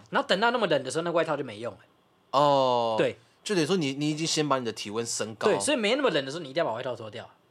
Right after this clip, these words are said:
Speaker 1: 等冷了再把外套穿上。
Speaker 2: 嗯。哦，因为有些人会觉得说：“啊，我就也没差，我就穿着啊，反正因为
Speaker 1: 对。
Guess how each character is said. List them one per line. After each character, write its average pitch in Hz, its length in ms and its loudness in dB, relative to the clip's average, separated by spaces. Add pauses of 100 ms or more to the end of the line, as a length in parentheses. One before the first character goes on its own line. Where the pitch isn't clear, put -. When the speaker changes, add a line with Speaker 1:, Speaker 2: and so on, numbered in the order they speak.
Speaker 1:
等 190 180 -4
冷 143 160 0
了 117 80 -12
再 139 120 -6
把 120 80 -8
外 101 120 -12
套 113 140 -12
穿 101 220 -16
上。 98 100 -16
Speaker 2:
嗯。 - 480 -12
哦， 113 560 -2
因 214 60 2
为 247 40 4
有 170 140 4
些 147 80 0
人 175 100 4
会 175 60 0
觉 131 140 -4
得 123 40 0
说 127 180 0
：“啊， 165 60 4
我 123 160 2
就 139 160 -4 (120)
也 107 80 -12
没 101 160 -8
差， 123 320 4
我 107 80 -4
就 147 80 -6
穿 135 240 0
着 107 200 -6
啊， 95 80 -8
反 107 120 -4
正 147 80 -4
因 180 40 -2
为 170 60 0
Speaker 1:
对。 107 160 -4